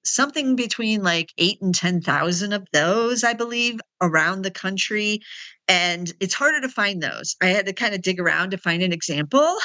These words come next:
<laughs> of a community bank that is publicly traded. Many of them are actually publicly traded, but they can be as small as, like, ten million market cap. They usually trade on over the counter, and they have very slim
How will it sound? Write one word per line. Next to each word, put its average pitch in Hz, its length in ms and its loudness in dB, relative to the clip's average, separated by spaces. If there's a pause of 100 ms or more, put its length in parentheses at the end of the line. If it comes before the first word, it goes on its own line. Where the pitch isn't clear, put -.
(140)
<laughs> - 260 -2
of 202 160 -2 (320)
a 190 60 -2
community 190 400 0
bank 240 360 0
that 175 200 0
is 190 240 2
publicly 196 540 -4
traded. 196 560 0
Many 180 340 2
of 262 120 -2
them 254 200 -2
are 269 340 2
actually 160 400 -4
publicly 151 460 -4
traded, 139 480 -2 (340)
but 214 180 2
they 277 180 2
can 302 260 -4
be 208 280 0
as 180 140 0
small 175 400 0
as, 160 240 -2
like, 147 220 -4 (100)
ten 165 440 0
million 156 440 2
market 143 440 -2
cap. - 300 -4 (180)
They 170 60 2
usually 170 300 0
trade 214 320 0
on 214 140 -2
over 202 260 -4
the 226 120 -2
counter, 185 640 0 (460)
and 170 480 0
they 180 260 2
have 170 160 -4
very 180 320 2
slim 160 800 0